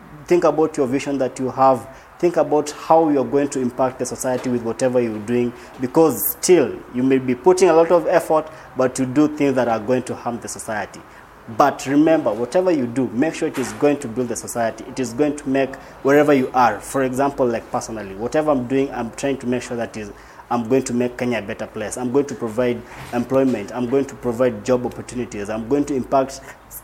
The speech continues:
uh, someone young out there. And lastly, uh, whatever you do, remember that God is the beginning of everything. Don't forget that everything that you do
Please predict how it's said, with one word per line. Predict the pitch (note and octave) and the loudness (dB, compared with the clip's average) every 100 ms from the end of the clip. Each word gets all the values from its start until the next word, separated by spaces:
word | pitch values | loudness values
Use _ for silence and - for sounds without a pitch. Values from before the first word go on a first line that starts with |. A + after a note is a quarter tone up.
| - | -2
uh, | A#2 | -2
someone | A2 - C#3 C#3 C3 | 0 -2 0 2 0
young | C3 | 0
out | B2 B2 A2 | -2 -4 -4
there. | A2 G2+ E2+ - - - | -6 -6 -8 -16 -20 -12
And | A2+ B2 A#2+ - - - | -6 -6 -6 -14 -20 -12
lastly, | B2 C#3+ C#3+ - F#2 - - - - - - - - - - - - - | -2 0 0 -6 -14 -18 -20 -20 -20 -20 -20 -20 -20 -20 -20 -20 -20 -8
uh, | C#3 C3+ C3 B2 A#2 A2+ | -4 0 0 0 -2 -4
whatever | C3 B2+ F3 E3+ E3+ D#3+ - C3 | -6 0 2 6 6 4 0 -4
you | B2+ A#2 | -4 0
do, | C#3 A2+ G2 - - | 0 0 -6 -14 -4
remember | B2 C#3 C#3 B2+ | 0 2 2 0
that | G#2+ - - - - A2+ | -2 -10 -16 -20 -16 -2
God | A2+ C#3+ C#3+ A#2+ - - - - | 4 6 6 2 -12 -20 -20 -10
is | B2 A2+ G2 G2+ | -8 -6 -10 -12
the | G#2 | -10
beginning | G#2+ G#2 B2 A#2+ | -10 -4 -2 -2
of | G#2+ - - | -4 -12 -10
everything. | A2+ G2+ - F#2+ E2+ - - - G#2+ | -10 -10 -14 -16 -18 -20 -20 -18 -2
Don't | C#3+ D#3 | 0 2
forget | C#3 A#2+ C3+ C3 - | -2 2 2 2 -4
that | A2+ - - - - | -10 -10 -16 -18 0
everything | D#3+ E3 D#3+ C#3+ | 2 2 0 -2
that | A#2+ - | -2 -6
you | |
do | G2+ A2+ G#2 | -10 -10 -10